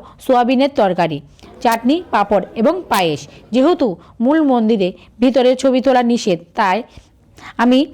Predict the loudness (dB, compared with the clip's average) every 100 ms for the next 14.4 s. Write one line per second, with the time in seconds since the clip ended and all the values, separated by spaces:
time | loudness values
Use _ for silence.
0 | -12 -4 0 2 2 0 0 0 -2 -6
1 | -2 0 0 0 0 0 2 2 2 2
2 | 0 -4 -4 -4 0 -2 2 2 2 0
3 | 0 0 -2 -6 -6 0 0 0 -2 0
4 | -2 -2 -10 -12 -16 -20 -6 0 0 0
5 | -2 -6 -20 -18 -6 -6 -2 -2 -2 -6
6 | -2 -2 0 -2 -2 -4 -10 -10 -4 -2
7 | -2 -4 -6 -4 -2 0 0 0 -2 -4
8 | -10 -4 0 0 0 -2 -2 0 -2 0
9 | 0 2 2 -2 -4 -10 -6 -4 0 0
10 | 0 -4 -4 -2 -2 -2 0 -2 -2 -6
11 | -16 -18 -2 0 2 0 -2 -6 -2 0
12 | 2 2 2 2 2 2 0 0 -2 -2
13 | -6 -12 -8 -2 -2 0 0 0 0 0
14 | 2 2 0